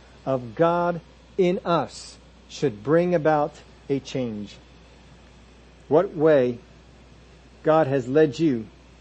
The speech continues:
There were difficulties along the way, and you were very aware of the difficulties. But the presence of God in you was to change how you face those difficulties.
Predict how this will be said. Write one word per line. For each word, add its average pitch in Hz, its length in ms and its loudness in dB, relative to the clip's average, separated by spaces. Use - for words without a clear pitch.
There 139 160 0
were 143 140 2
difficulties 156 640 2
along 147 320 0
the 143 80 0
way, 143 240 2
and 120 140 -4
you 165 60 4
were 160 60 4
very 170 200 6
aware 170 240 6
of 156 60 2
the 135 60 0
difficulties. 123 540 -4
But 143 120 0
the 143 80 0
presence 208 560 2
of 147 260 -2
God 180 380 4
in 208 200 4
you 107 300 -4
was 147 220 2
to 135 140 -4
change 147 680 0
how 165 100 -6
you 147 200 0
face 165 320 2
those 147 200 0
difficulties. 113 480 -8